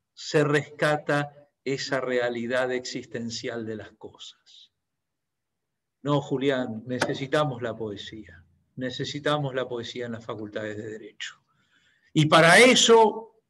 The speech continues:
la llamamos a nuestra querida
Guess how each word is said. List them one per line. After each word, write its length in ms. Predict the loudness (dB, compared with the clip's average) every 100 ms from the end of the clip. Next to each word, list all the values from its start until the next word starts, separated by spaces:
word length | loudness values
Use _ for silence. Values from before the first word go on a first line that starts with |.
| -20 -20 -2
la 260 | 4 8 8
llamamos 800 | 8 6 8 8 8 6 4 4
a 100 | 2
nuestra 540 | 2 0 2 0 0
querida 640 | 0 2 4 4 6 4